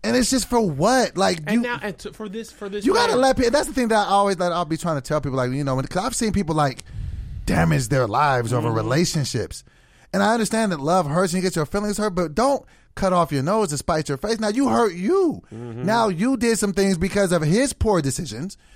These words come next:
Speaker 1: She didn't, now she didn't pistol whip him and force him to sleep with her. Now you put yourself in a terrible situation trying to control the actions of another person.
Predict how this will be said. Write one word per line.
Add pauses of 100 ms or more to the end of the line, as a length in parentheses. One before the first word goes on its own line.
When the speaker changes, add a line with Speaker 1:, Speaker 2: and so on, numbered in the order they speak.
Speaker 1:
She
didn't,
now
she
didn't (240)
pistol
whip
him
and
force
him
to
sleep
with
her. (500)
Now
you
put
yourself
in
a
terrible
situation
trying
to
control
the
actions
of
another
person.